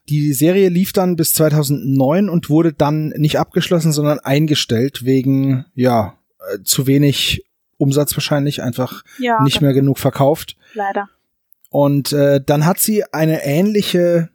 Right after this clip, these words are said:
Speaker 1: Geschichte erlebt wie Jan Tenner, denn es wurde zweitausendsechzehn nochmal ein, ein neuer Versuch unternommen. Die ersten sechsundzwanzig Folgen sind bei Kiddings erschienen und dann hat Zauberstern Records zweitausendsechzehn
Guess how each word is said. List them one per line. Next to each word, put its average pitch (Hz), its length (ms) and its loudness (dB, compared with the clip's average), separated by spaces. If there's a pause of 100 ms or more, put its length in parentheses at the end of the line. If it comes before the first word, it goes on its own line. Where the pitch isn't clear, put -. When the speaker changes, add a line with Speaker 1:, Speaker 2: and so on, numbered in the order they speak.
(140)
Speaker 1:
Geschichte - 480 -2
erlebt 160 380 -2
wie 147 120 -2
Jan 127 280 0
Tenner, 226 480 0
denn 170 220 -2
es - 180 -4
wurde 165 160 2
zweitausendsechzehn 151 800 0
nochmal 147 360 0
ein, 131 440 -2 (240)
ein 131 120 0
neuer 160 280 4
Versuch 165 420 0
unternommen. 135 600 0 (560)
Die 123 60 -4
ersten 143 240 0
sechsundzwanzig 165 500 0
Folgen 156 220 2
sind 139 180 0
bei 127 80 0
Kiddings 202 360 0
erschienen 165 640 -2
und 147 500 -4 (360)
dann 147 300 0
hat - 320 0
Zauberstern 190 540 2
Records 139 640 -2 (360)
zweitausendsechzehn 156 1040 0